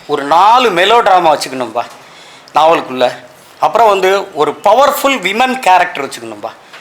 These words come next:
தமிழ்ல நாவல் எழுதி ஜெயிக்கிறதுக்கு இந்த ரெண்டு தந்திரம் தெரிஞ்சா போதும். இந்த ரெண்டு தந்திரம் உனக்கு வரல இந்த நாவலுக்குள்ள, அதனால இதை டெலீட் பட்டன் அமைக்கிறேன்னு" சொன்னாரு. நான் வந்து இந்த பக்ரிலியை படிச்சுட்டு இருக்கும்போது எனக்கு,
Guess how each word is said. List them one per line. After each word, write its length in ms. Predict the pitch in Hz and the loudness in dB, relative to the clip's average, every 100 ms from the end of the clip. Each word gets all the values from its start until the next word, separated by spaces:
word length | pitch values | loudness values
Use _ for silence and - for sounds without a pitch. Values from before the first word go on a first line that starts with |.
| - | -8
தமிழ்ல 420 | - 175 269 262 214 | -2 0 0 0 0
நாவல் 340 | 165 196 214 | 2 2 2
எழுதி 220 | 190 190 | 0 -4
ஜெயிக்கிறதுக்கு 680 | 170 175 180 160 139 120 131 131 131 - - | -4 -4 -4 -6 -8 -8 -8 -8 -10 -16 -10
இந்த 120 | 151 | -4
ரெண்டு 360 | 151 190 262 269 | 0 0 -2 0
தந்திரம் 460 | 214 202 233 247 202 | 0 0 2 0 2
தெரிஞ்சா 320 | 190 196 190 | 0 0 0
போதும். 380 | - 147 131 135 - - - | 0 -2 -2 -4 -10 -20 -8
இந்த 120 | 147 | -2
ரெண்டு 300 | 160 226 277 | -2 -2 -2
தந்திரம் 360 | 208 202 247 202 | 0 2 2 2
உனக்கு 220 | 160 131 | 2 0
வரல 360 | 131 147 156 - - | 0 0 -2 -2 -6
இந்த 140 | 127 | -4
நாவலுக்குள்ள, 600 | 113 123 123 113 117 113 - | 0 2 0 -6 -10 -10 -8
அதனால 400 | - 151 165 202 | -4 0 0 0
இதை 140 | 180 135 | 0 -2
டெலீட் 380 | 170 208 226 - | -2 -4 -2 -2
பட்டன் 200 | - 135 | -2 -2
அமைக்கிறேன்னு" 480 | 123 120 117 127 110 | -2 -6 -10 -12 -14
சொன்னாரு. 260 | 104 101 - - - - - | -16 -18 -18 -20 -20 -20 -10
நான் 280 | - 156 175 | -2 2 4
வந்து 500 | 170 220 233 190 214 | 2 2 2 2 2
இந்த 140 | 180 151 | 0 -2
பக்ரிலியை 500 | 156 190 254 254 214 | 0 0 0 0 0
படிச்சுட்டு 380 | 208 214 233 202 | 0 -2 -6 -8
இருக்கும்போது 1000 | 190 202 196 214 220 220 226 214 175 147 | -6 -4 0 2 2 2 0 0 2 0
எனக்கு, 500 | 156 156 139 131 | -2 -4 -8 -10